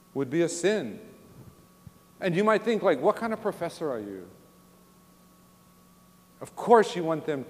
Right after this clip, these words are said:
to think what you're teaching is the most important thing in the universe and that they should give all their time to. Of course you should think that. But I would tell them,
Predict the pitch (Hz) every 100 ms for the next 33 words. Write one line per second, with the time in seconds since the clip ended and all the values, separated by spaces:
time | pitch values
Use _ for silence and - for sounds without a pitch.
0 | - - 143 180 160 135 139 151 185 196
1 | - 180 - 165 - - 156 - 139 143
2 | 202 208 202 185 190 170 170 180 170 -
3 | - 147 131 123 165 196 175 190 180 -
4 | - 139 139 135 139 135 127 139 131 165
5 | 175 170 - 139 131 123 110 92 85 -
6 | - - - - - - - - - -
7 | - - - - - - - - - 175
8 | - - - 107 - 113 113 104 - 50
9 | 50 - - - - - 170 202 214 214
10 | 185 214 208 147